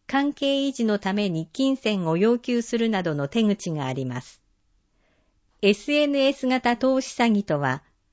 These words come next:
エスエヌエスを使って投資金を騙し取る詐欺のことを言い、投資家などになりすまし、投資を持ちかける、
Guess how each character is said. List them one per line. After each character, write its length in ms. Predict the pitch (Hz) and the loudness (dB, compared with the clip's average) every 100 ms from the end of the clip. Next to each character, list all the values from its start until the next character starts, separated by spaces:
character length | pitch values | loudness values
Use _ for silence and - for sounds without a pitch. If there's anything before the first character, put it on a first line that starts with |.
| _ _ _ | _ _ _
エ 120 | 220 | 0
ス 160 | 208 - | 0 0
エ 140 | 302 | -2
ヌ 120 | 294 285 | 0 0
エ 120 | 294 | -2
ス 200 | - 233 | 0 0
を 100 | 202 | 0
使 260 | - - | -2 -2
っ 100 | 226 | -2
て 300 | 226 - 214 | -2 -2 -2
投 300 | - - 262 | 0 2 2
資 140 | 277 - | 0 -4
金 300 | 262 254 254 | -4 0 0
を 80 | 240 | 2
騙 280 | 233 254 | 0 0
し 120 | - - | -2 0
取 140 | 262 | 2
る 80 | 202 | 2
詐 180 | - 254 | 0 0
欺 100 | 233 | 2
の 140 | 185 | 0
こ 120 | 180 | -2
と 200 | 175 196 | -2 0
を 60 | 170 | 0
言 100 | 143 | -2
い、 300 | 139 131 143 _ _ _ _ _ - | -2 -4 -6 _ _ _ _ _ 0
投 220 | 254 285 | 2 2
資 160 | - | -2
家 120 | - 269 | -4 -2
な 160 | 262 | 0
ど 120 | 233 | 0
に 120 | 214 185 | 0 0
な 140 | 175 | 0
り 120 | 233 | -2
す 140 | 233 233 | -2 0
ま 160 | 226 | 0
し、 340 | 226 - 143 - _ | 0 -4 -6 -6 _
投 200 | 247 262 | 2 2
資 220 | 262 262 | 0 0
を 80 | 240 | 2
持 160 | 220 220 | 0 -2
ち 100 | - | -2
か 160 | 233 | -4
け 180 | 233 214 | 0 -2
る、 220 | 147 123 | -2 -6